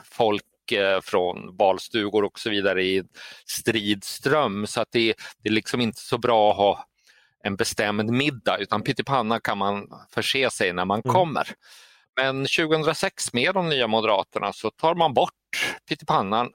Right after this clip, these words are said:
Speaker 1: ölen och snapsen och, eh, gör istället en mycket modernare valvakemat med, eh, ja,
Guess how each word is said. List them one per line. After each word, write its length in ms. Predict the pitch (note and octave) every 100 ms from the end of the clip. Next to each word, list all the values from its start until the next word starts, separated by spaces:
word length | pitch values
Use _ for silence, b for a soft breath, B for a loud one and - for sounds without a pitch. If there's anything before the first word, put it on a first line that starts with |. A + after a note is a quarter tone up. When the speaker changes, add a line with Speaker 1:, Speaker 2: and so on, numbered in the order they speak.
| -
Speaker 1:
ölen 420 | G#2 G2 G2 G2+
och 140 | - -
snapsen 800 | - - A2 - - - A2+ F#2+
och, 280 | - - A2+ - _ _ _ -
eh, 460 | A#2+ A#2+ - C#2
gör 240 | G2+ F#2+ G#2
istället 540 | - A2+ F#2+ F#2 -
en 300 | G2+ F2+ F2 - _
mycket 280 | A2 A2 G#2
modernare 840 | G#2 G2+ F#2+ G#2 A#2 A2 G2+ G2
valvakemat 720 | F#2 G2+ F2 F2 - F#2 E2+ E2+ -
med, 280 | G#2 F2+ F2 -
eh, 240 | F#2 E2+ D#2+ _ B B B B B B B _ _ _ -
ja, 220 | A#2 F2